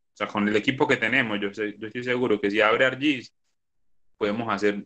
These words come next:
lo que estamos haciendo. Ya cuando ustedes vayan adquiriendo experiencia en el uso del software y vayan mejorando sus procesos,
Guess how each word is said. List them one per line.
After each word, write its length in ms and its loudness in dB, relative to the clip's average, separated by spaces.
lo 160 -4
que 80 -10
estamos 260 -4
haciendo. 520 -6
Ya 300 4
cuando 300 0
ustedes 460 0
vayan 220 0
adquiriendo 440 -4
experiencia 560 0
en 60 -8
el 140 -6
uso 180 -6
del 100 -2
software 520 2
y 40 6
vayan 240 4
mejorando 400 0
sus 120 -8
procesos, 600 0